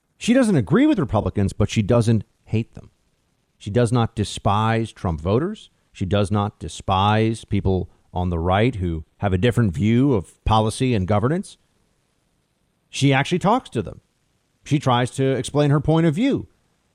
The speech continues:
That's not allow-, that's really anathema to the Democrat Party. You're not supposed to do that. It's crush, destroy, control.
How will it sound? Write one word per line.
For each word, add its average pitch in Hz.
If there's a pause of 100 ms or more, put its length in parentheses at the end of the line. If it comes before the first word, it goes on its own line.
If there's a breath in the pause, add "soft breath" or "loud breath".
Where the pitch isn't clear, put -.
(460)
That's 220
not 220
allow-, 147
that's 190
really 247
anathema 143
to 101
the 101
Democrat 92
Party. 82
You're 104
not 170
supposed 147
to 92
do 180
that. 76 (640)
It's -
crush, 151
destroy, 143
control. 123